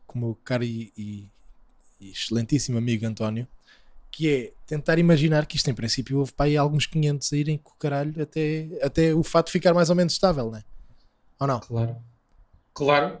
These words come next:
Speaker 1: E as, o gajo que, que agora é o melhor do mundo,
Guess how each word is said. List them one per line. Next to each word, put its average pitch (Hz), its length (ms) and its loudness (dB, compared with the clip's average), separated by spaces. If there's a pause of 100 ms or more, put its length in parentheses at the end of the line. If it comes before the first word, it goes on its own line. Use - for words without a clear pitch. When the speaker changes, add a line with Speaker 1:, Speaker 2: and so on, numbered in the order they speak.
Speaker 1:
E 175 360 4 (140)
as, 156 280 -2
o 156 220 2
gajo 165 400 2
que, 135 360 -2 (400)
que - 100 -10
agora 135 220 0
é - 20 0
o 135 60 0
melhor 139 160 0
do 127 140 -2
mundo, 143 280 -4